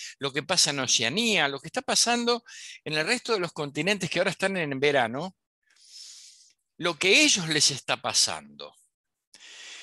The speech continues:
Y en eso creo que la federación puede contribuir mucho, porque la Federación Veterinaria tiene un contacto directo con la oie. La oie se está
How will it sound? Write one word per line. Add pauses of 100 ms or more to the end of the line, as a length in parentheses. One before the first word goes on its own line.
(320)
Y
en
eso
creo
que
la
federación
puede
contribuir
mucho,
porque
la
Federación
Veterinaria (440)
tiene
un
contacto
directo
con
la
oie. (480)
La
oie
se
está